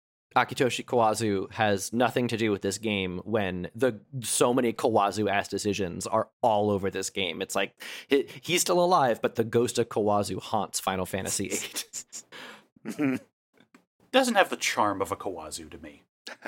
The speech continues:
Speaker 1: Yeah, that's fair. That's fair. It's, it's not as upfront as, like, "Hey, these are our fucking mechanics. Deal with that shit. Haha,"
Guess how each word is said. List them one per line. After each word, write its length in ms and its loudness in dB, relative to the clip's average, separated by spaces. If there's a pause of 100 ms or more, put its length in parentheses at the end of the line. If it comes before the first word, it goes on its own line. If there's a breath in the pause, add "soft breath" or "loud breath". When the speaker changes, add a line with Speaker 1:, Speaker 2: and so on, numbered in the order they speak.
(120)
Speaker 1:
Yeah, 420 -2
that's 240 0
fair. 460 -2
That's 200 0
fair. 320 0
It's, 220 0
it's 240 0
not 180 4
as 200 2
upfront 560 2
as, 180 2
like, 180 -2
"Hey, 240 0
these 200 0
are 80 4
our 80 2
fucking 360 2
mechanics. 540 -2
Deal 260 -2
with 180 0
that 200 -2
shit. 220 -2
Haha," 360 4